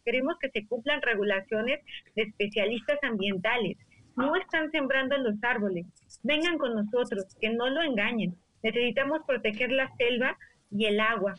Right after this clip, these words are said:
¿no? Y le dicen, "No, no somos", yo, yo creo que Ana Claudia del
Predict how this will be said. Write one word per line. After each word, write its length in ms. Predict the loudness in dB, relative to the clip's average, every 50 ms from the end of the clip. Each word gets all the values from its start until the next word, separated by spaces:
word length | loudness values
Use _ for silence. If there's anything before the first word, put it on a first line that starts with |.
| -12 _ _ _ _ -6
¿no? 240 | -4 -2 0 0 -2 -4 -4
Y 100 | -2 0
le 80 | 2 2
dicen, 280 | 0 0 -2 -2 0
"No, 140 | 2 2 2
no 100 | 2 2 2
somos", 260 | 0 0 0 0 0 -2 -4 -4 -4
yo, 80 | -4 -2 -2
yo 80 | -4
creo 160 | -2 -2 -2 0
que 160 | 0 0 -2 -2 -6 -18 -10 -4
Ana 280 | -2 0 2 2 0 0
Claudia 340 | 0 2 2 2 4 4 4
del 200 | 4 4 2 0